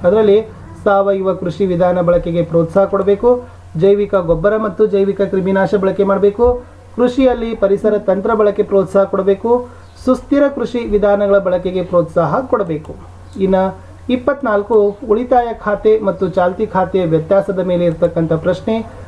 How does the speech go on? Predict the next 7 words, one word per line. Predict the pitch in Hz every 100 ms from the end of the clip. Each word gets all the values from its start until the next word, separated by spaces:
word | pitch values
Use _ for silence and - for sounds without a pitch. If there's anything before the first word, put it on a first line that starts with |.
| - -
ಫಸ್ಟ್ | 240 247
ಉಳಿತಾಯ | 226 208 208 214 208
ಖಾತೆ | 190 185 196
ಬಗ್ಗೆ | 180 185 170 175
ಬರೀರಿ, | 170 175 214 226 - - -
ವೇತನ | 170 190 208 214
ಪಡೆಯುವವರು, | 208 202 208 208 214 240 254